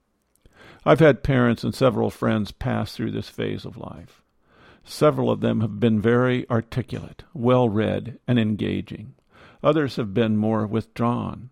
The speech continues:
and limited with stories they continually repeat, as if in a loop. It is difficult to engage them in conversation because of the repetitive stories that always start and stop in the same place.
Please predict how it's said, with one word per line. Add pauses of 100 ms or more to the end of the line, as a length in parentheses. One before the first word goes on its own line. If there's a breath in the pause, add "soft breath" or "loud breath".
(140)
and
limited
with
stories
they
continually
repeat, (420 soft breath)
as
if
in
a
loop. (680 soft breath)
It
is
difficult
to
engage
them
in
conversation
because
of
the
repetitive
stories
that
always
start
and
stop
in
the
same
place.